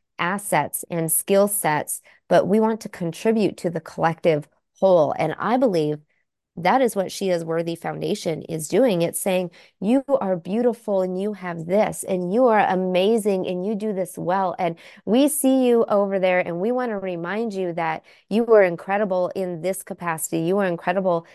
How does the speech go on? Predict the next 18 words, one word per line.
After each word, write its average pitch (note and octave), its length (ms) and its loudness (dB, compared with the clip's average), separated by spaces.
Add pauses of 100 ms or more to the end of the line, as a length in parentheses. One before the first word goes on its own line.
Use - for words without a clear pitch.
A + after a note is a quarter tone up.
(120)
as D#3 180 -6
all F#3+ 220 4
of F3+ 140 2
who F#3 100 -6
you E3 240 -4
are," F#3 260 2
and D#3+ 220 -2 (160)
meet G#3+ 380 4
people G#3+ 280 2
where F3 200 4
they're - 200 -2
at F3+ 380 -4
and D#3+ 380 -4
love G3 240 2
women A3 380 2
on F3 260 -4
their D3+ 160 -6
journey D#3+ 500 -2